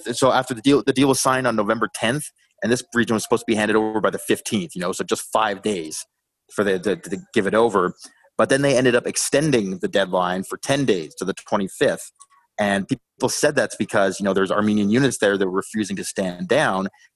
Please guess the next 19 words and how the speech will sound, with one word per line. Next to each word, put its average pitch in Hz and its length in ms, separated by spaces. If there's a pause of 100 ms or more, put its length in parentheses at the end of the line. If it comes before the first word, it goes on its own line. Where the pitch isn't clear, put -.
(100)
And 107 140
now 170 320
there's 156 260
been 131 140
some 104 280
videos 147 380
that 104 100
have 92 120
come 95 260
out 85 260
of 85 220
Russians 110 380
going 110 200
around 104 400
in 101 60
their 98 140
trucks - 320
and 98 120
loudspeakers, 101 840